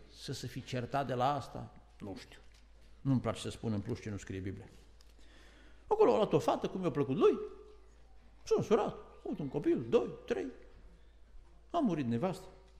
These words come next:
a rămas singur, era încă tânăr, am putea spune. Trecută și atunci erau prostituate la drumul mare ca acum.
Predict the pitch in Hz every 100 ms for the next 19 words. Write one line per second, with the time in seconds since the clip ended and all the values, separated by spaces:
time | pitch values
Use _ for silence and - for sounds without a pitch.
0 | - - - - - - - 202 208 165
1 | - 339 269 254 - - - - - 139
2 | 180 339 - 359 110 113 120 139 143 -
3 | 277 180 - - - - - - - -
4 | - - - - - - - - - 277
5 | 262 320 269 - 359 370 143 - 131 131
6 | 135 135 147 131 151 156 156 160 160 170
7 | 175 190 196 262 269 170